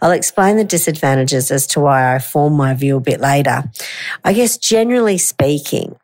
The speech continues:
it can work, and it's been proven to work for some families, but hasn't worked so well for others. Each family dynamic and circumstances are, of course, very different. All right, so how does it work?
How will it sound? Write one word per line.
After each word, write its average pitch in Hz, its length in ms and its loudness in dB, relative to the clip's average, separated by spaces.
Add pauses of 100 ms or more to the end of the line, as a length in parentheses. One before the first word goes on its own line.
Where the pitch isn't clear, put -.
(120)
it 202 160 0
can 302 380 0
work, - 480 -2 (680)
and 185 100 4
it's - 140 -2
been 175 260 2
proven 208 560 0
to - 140 -2
work 135 320 0
for 135 80 -2
some 127 320 0
families, 131 800 0 (760)
but 147 400 0 (160)
hasn't 160 400 0
worked 135 260 0
so 135 180 0
well 127 200 2
for - 180 -4
others. 127 540 -2 (160)
Each - 280 0
family 143 420 0
dynamic 135 520 0
and 139 100 0
circumstances 135 920 -2 (480)
are, 143 220 2
of 143 120 -6
course, 156 420 0
very 147 420 2
different. - 600 -8 (1000)
All 175 100 4
right, 120 280 -2
so 190 140 0
how 208 200 2
does 233 200 0
it 202 80 0
work? - 500 -2